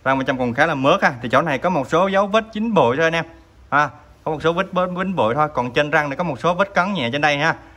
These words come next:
Còn răng phía dưới anh em dính bụi thôi, không vấn đề gì cả. Đấy, còn răng này, răng thế này anh em còn rất là đẹp rồi. Nguyên zin của nó luôn anh em. Đấy, răng phía trên ha.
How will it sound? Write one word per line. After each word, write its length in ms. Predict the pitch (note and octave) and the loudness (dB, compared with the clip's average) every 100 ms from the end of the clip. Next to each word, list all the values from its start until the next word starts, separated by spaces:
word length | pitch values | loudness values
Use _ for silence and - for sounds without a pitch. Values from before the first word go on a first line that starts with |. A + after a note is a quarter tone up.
| - - | -18 -6
Còn 180 | B2 A#2+ | -2 0
răng 160 | C3 | -2
phía 120 | D3+ | -4
dưới 220 | D#3 D#3+ G3+ | 0 0 0
anh 100 | D#3+ | -2
em 140 | C#3 | -4
dính 180 | D#3+ F3 | -4 0
bụi 180 | G#2 A#2 | 0 0
thôi, 160 | C3+ | -2
không 160 | C3+ C3 | -2 -8
vấn 120 | D#3 | -4
đề 120 | C3+ | -4
gì 120 | A#2 A2+ | -4 -6
cả. 240 | G#2 - - - _ - _ - - | -6 -6 -10 -20 _ -20 _ -20 -6
Đấy, 260 | A2+ C3+ D3+ - - - - | -2 -2 -6 -18 -20 -18 -10
còn 100 | A#2 | -6
răng 120 | B2+ | -4
này, 280 | G#2+ A2 A2 - - - - - - | -4 -8 -10 -14 -20 -20 -20 -20 -8
răng 180 | B2 B2 | -4 -2
thế 60 | C#3+ | -2
này 120 | C3 | -2
anh 80 | A#2 | 0
em 140 | B2 | -2
còn 140 | A#2 G#2 | -4 -4
rất 100 | D#3 | -2
là 80 | |
đẹp 260 | C3+ A2 G#2+ | 0 0 0
rồi. 100 | A2+ - - | -4 -6 -8
Nguyên 200 | C3+ D3+ | -2 -2
zin 200 | C3+ D3 | 0 -2
của 80 | C3+ | 0
nó 180 | D3 F3 | 0 0
luôn 180 | D#3+ C#3 | -2 -6
anh 120 | C3 | -6
em. 80 | B2 - - - - - - - - - - - - - - - - - - - - - - - - - - - - - - - - - - - - - - - - - - - | -8 -10 -20 -20 -20 -20 -20 -20 -20 -20 -20 -20 -20 -20 -20 -20 -20 -20 -20 -20 -20 -20 -20 -20 -20 -20 -20 -20 -20 -20 -20 -20 -20 -20 -20 -20 -20 -20 -20 -20 -20 -20 -16 -4
Đấy, 160 | A2 B2+ | -2 2
răng 180 | B2+ A2+ | 0 0
phía 120 | C3+ | -4
trên 320 | - C3+ B2+ | 2 2 2
ha. 120 | C3+ | -2